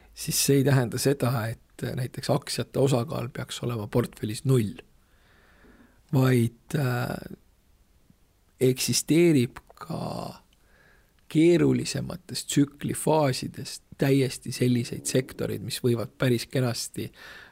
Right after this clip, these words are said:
toimida, kui mitte miski muu ei toimi. Noh, ütleme, no ma ütlen, see selline, noh, esmatarbekaubad ja kommunaalteenused on selline,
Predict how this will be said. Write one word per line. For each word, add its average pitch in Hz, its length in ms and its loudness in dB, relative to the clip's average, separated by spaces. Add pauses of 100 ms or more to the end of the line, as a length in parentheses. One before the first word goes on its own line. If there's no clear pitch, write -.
(120)
toimida, 156 560 4 (1400)
kui 147 160 4
mitte 151 240 0
miski - 240 -4
muu 131 160 -2
ei 123 80 -6
toimi. 123 400 -8 (1080)
Noh, 143 160 -4 (160)
ütleme, 123 400 0
no 135 80 2
ma 160 140 2
ütlen, 127 180 -2
see 123 240 -2
selline, 127 400 0 (400)
noh, 139 120 -4 (520)
esmatarbekaubad 135 960 4
ja - 80 -8
kommunaalteenused 127 920 2
on 131 140 -6
selline, 117 460 0